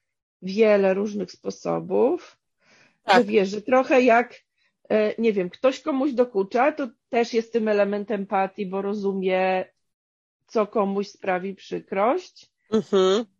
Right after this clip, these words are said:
Speaker 1: I że bywa taka empatia, w której ktoś kogoś tylko słucha i patrzy i nic nie mówi.
Speaker 2: Tak.
Speaker 1: Nie, że to jest ogromnie różnorodna sytuacja i wielo jakoś, wiesz,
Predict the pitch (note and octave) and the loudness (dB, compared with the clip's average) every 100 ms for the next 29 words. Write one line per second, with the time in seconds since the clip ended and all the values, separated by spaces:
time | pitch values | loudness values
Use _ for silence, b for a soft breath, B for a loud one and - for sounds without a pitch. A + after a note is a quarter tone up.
0 | - A3+ A3+ A3+ G#3+ A#3+ A#3+ A#3+ A3+ A3 | -8 -6 -2 -2 4 4 6 2 2 0
1 | A#3 G#3+ G#3+ A3 G#3+ A3 G#3 G#3 _ G#3 | 0 0 -2 -2 -2 0 -2 -4 _ -6
2 | G3+ G3 G3 G3 G3+ - G3 F#3 F#3+ G3 | -2 -4 -6 -10 -10 -8 -10 -8 -8 -8
3 | - - _ _ _ _ - G#3 G3+ G#3+ | -14 -20 _ _ _ _ -6 -6 -4 -8
4 | - A3 A3+ G#3+ G3 F#3+ - - F#3 F#3+ | -6 -2 -2 0 0 0 -2 -6 -6 -6
5 | - F#3 G3 G3 F#3 - G#3 G#3 F#3+ F#3 | -8 -8 -6 -6 -8 -12 -8 -6 -4 -4
6 | F3+ F#3 A#3+ G#4 - _ _ A3 F#3+ - | -6 -6 -4 -4 -6 _ _ -2 0 -2
7 | _ _ _ _ _ _ _ - A3+ G#3+ | _ _ _ _ _ _ _ -8 -2 2
8 | G#3+ D4+ B3+ A#3 A#3 A#3 B3+ C4 _ A3+ | 2 0 -2 0 0 0 0 -6 _ -6
9 | A3 A#3+ C#4+ F#4 E4+ B3 A3+ G#3+ G#3 G3 | 0 4 4 4 2 0 0 -2 -2 -2
10 | F3+ F#3 G3 - F#3+ - - - _ - | -6 -8 -12 -14 -16 -14 -14 -16 _ -12
11 | - - G3 G3 G3 F#3+ F#3+ F#3 F#3 F#3 | -12 -10 -10 -6 -6 -4 -4 -4 -6 -10
12 | - - F#3 F#3 F3 D#3+ F#3 - | -12 -14 -12 -10 -8 -10 -14 -20